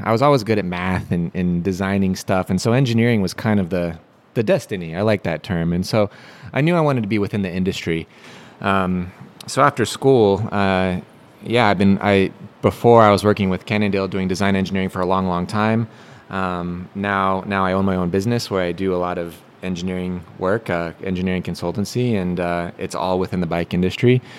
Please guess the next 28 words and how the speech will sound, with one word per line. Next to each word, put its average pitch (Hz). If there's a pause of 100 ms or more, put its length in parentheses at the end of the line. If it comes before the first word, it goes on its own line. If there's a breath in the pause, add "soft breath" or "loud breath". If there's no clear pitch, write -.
(220 loud breath)
So 110
the -
passion 147
is 87
huge. 85 (480 loud breath)
Um, 92
literally, 101
it's, 98
it's -
a 87
hobby 113 (220)
that 90
turned 101
into 101
a 98
passion, 92
that 90
turned 95
into 87
a 82
career. 101 (400 loud breath)
Now, 107
I've 104
lived 147
in 143
Taiwan 113
now 87
for, 82